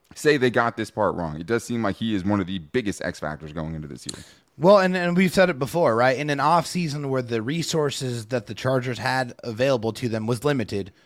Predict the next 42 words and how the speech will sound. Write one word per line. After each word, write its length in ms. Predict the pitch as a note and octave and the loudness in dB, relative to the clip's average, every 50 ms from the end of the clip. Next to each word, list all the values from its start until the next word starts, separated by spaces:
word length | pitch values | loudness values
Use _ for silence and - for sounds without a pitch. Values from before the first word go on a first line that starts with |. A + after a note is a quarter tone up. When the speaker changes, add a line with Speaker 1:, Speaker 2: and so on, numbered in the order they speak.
| _ _ - | _ _ -6
Speaker 2:
they 120 | - A#2+ | -4 -4
had 340 | G#2+ F2+ - C3 C3 C3 B2 | -2 0 2 2 2 2 0
to 100 | A#2+ B2 | -2 -8
try 240 | - - C#3 B2 B2 | -4 0 0 2 2
to 140 | A#2 - - | 0 -2 -4
make 400 | A#2 A2+ A#2 B2+ C3+ C3 C3 - - - _ _ _ _ _ - | -6 -4 -2 -2 -2 -2 -4 -10 -20 -20 _ _ _ _ _ -6
or 160 | A2 A2+ G#2+ | -6 -6 -6
find 400 | - - B2+ B2 C3 C3+ C#3 C3+ | -2 0 0 2 2 0 2 0
their 80 | C#3 - | 0 2
upgrades 640 | - D#3+ C#3+ - - B2+ A#2 A2+ A2+ A2 G#2 - - _ - | 2 0 0 0 0 -2 -2 0 -2 -4 -6 -10 -14 _ -6
wherever 540 | - A#2 C3 B2+ F#2+ A2+ A#2+ A#2 A#2+ B2 A2+ | 2 4 4 4 6 4 2 2 2 0 0
they 200 | G#2 A#2 A#2 G#2 | 0 -2 -4 -4
could. 340 | - - C3+ A2 F2+ E2+ E2 | -4 -4 -4 -2 -4 -4 -6
And 140 | F2 G2+ G2+ | -6 -2 0
Speaker 1:
Yeah. 80 | G#2+ | 2
Speaker 2:
one 140 | A#2 B2+ B2+ | 2 2 0
of 120 | B2 A2+ | -2 -2
those 220 | A2+ B2 B2+ A#2+ B2 | 0 -2 -2 -2 0
upgrades 640 | - D3+ D3 - - C3+ C3 C3 C3 C3+ C3+ C3 - - _ - - _ - | -2 -2 -2 0 0 0 2 2 2 0 -4 -6 -12 -18 _ -20 -20 _ 0
that 220 | B2+ B2+ C3 A2 | 2 2 2 2
they 180 | A#2+ C3 C3 C3+ | 2 2 2 2
were 240 | C3+ A#2+ A2+ B2 B2 | 2 0 0 0 2
able 240 | B2 C3 B2+ B2+ B2 | 2 0 0 -2 -4
to 100 | C3+ A#2+ | -6 -6
pinpoint 500 | - C3+ C#3+ C3+ B2+ - C#3+ C3+ C3+ B2+ | -4 -4 -4 -4 -4 -6 -6 -6 -6 -4
and 80 | B2+ | 0
locate 420 | B2+ C3+ D3+ D3 - C#3+ C#3 C3 A2+ | 2 2 2 2 0 -2 -2 2 2
that 140 | B2 B2 A#2 | 2 2 2
is 120 | A#2 G#2+ | 0 2
not 220 | C3 D3 E3+ C#3 B2 | 2 2 2 2 2
subject 380 | - C#3 B2 A2+ A#2 A2 - | 2 2 4 4 0 0 2
to 60 | - | 0
the 140 | A2+ A2 A2 | 0 0 0
salary 380 | - B2 A#2 A2+ A2+ A2 A#2 A2+ | 0 2 2 2 2 0 -2 -2
cap 340 | - B2 A#2+ B2 D3+ - _ - - - - - | 0 0 0 0 0 -2 _ -20 -20 -20 -14 -4
is 160 | - C3+ C3 A2+ | 0 0 2 4
bringing 400 | B2+ C3 C3 B2 B2 A#2+ A#2+ A#2 | 4 2 2 2 0 -2 -2 -2
in 200 | A#2 A2+ A2 A2 | -2 -4 -4 -4
a 120 | F#2+ B2 | -4 -4
new 260 | B2 A#2+ A2+ A#2 A#2 | 0 2 2 2 4
offensive 540 | G#2 A#2 A#2 G#2+ - A#2+ A2 G#2+ G#2 G2+ F#2+ | 4 4 4 4 2 -2 -4 -4 -6 -8 -6
coordinator, 640 | - C3+ B2+ A#2+ A2+ A2 A2 G#2 G2 G2+ G2 G2 F#2+ | -2 0 0 0 0 -2 -4 -6 -4 -4 -4 -6 -6